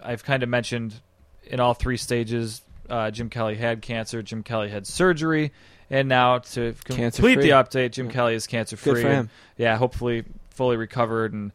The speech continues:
Speaker 2: the best thing about that is he's cancer free and doesn't need chemotherapy at this point.
Speaker 1: Does not yet,
Speaker 2: Right.
Speaker 1: right. Uh, sounded like as painless a process as you can as far as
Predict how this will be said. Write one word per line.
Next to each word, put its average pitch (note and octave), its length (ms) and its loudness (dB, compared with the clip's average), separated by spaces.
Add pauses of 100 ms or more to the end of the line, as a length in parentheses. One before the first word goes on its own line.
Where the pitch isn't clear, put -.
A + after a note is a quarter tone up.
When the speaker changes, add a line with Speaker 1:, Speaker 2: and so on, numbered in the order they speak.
Speaker 2:
the C3+ 160 0
best D#3 260 12
thing D#3+ 100 6
about C3 200 6
that B2 180 8
is B2 140 2
he's C3 140 -4
cancer C3+ 340 0
free C#3 260 -2
and B2 180 -2
doesn't C#3 380 4
need A#2+ 200 0
chemotherapy A#2+ 640 0
at G#2+ 120 -4
this A#2 200 -2
point. - 380 -8
Speaker 1:
Does C#3+ 220 6
not C3+ 220 4
yet, A#2 160 2
Speaker 2:
Right. A2+ 100 2
Speaker 1:
right. A#2+ 200 4 (420)
Uh, A#2 320 4 (220)
sounded C3+ 420 4
like B2+ 320 6 (1700)
as C3 260 2
painless D3+ 560 4
a A#2+ 60 0
process A#2 580 2
as A2 140 -2
you A2+ 80 -4
can B2+ 240 2
as A2+ 160 -2
far A2 200 2
as G#2 200 -4